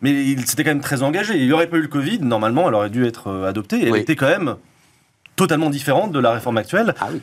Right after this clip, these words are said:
Speaker 1: qui finalement est pas, enfin, c'est vraiment une réforme purement paramétrique, où on modifie, euh, voilà, quelques paramètres. Et moi, je trouve ça curieux, finalement, qu'on se dise pas, mais pourquoi est-ce que on a soudainement, en quelques années, refusé l'idée ou renoncé à l'idée d'un, d'une refonte, quelle qu'elle soit, euh, quelle qu'il soit,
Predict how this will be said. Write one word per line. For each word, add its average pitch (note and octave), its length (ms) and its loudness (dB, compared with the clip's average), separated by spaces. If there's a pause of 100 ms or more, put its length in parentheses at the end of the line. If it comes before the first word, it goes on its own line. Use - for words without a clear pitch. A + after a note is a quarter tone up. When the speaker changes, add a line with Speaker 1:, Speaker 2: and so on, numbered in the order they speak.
Speaker 1:
qui C#3+ 100 -4
finalement D3 400 2
est D3+ 60 -4
pas, G3 260 2
enfin, A#2+ 140 -6
c'est A#2 100 -8
vraiment F3 180 -2
une B2+ 80 -2
réforme E3 320 -2
purement A#2+ 240 -2
paramétrique, G2+ 560 -2
où G2+ 60 -10
on - 20 -6
modifie, G2 540 -10
euh, G#2 120 -6
voilà, A#2 180 -2
quelques B2 280 -4
paramètres. G#2+ 460 0 (480)
Et C#3+ 140 2
moi, F#3 100 2
je G3 60 -10
trouve F3+ 80 -8
ça G3+ 80 0
curieux, G#3 300 -2
finalement, C#3+ 360 0
qu'on B2 320 -2
se A#2+ 140 -2
dise B2+ 200 -2
pas, - 120 2
mais A#2+ 200 -2 (440)
pourquoi G#3 440 0
est-ce C#3+ 200 -6
que E3+ 340 2
on B2 300 2
a B2 260 0
soudainement, E3+ 480 0
en A2+ 60 -2
quelques A#2 340 -2
années, E3 320 0 (420)
refusé F#3 540 -2
l'idée C#3+ 400 0
ou C#3+ 140 -2
renoncé C#3 340 0
à A#2+ 40 -2
l'idée D#3 520 -2
d'un, G#2 1040 -2
d'une G#2 160 -6
refonte, A#2+ 340 -4
quelle F#2+ 160 -8
qu'elle F#2+ 160 -10
soit, C#3+ 480 0
euh, G#2 180 -10
quelle A2+ 160 -2
qu'il G#2+ 120 -10
soit, F#3+ 160 0